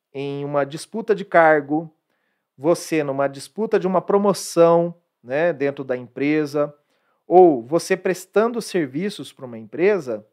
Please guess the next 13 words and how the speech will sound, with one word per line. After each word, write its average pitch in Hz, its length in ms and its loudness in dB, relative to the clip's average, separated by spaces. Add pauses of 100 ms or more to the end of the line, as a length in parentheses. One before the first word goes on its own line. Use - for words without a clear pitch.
(580)
você 156 280 -2
tem 170 140 -2
uma 170 160 0
diferença 190 760 -4 (400)
entre 202 640 -6
o 190 80 -6
outro 180 320 4
profissional 175 420 0
que 170 120 -16
não 156 200 -2
tem 165 180 -6
a 139 60 -4
certificação, 190 640 -4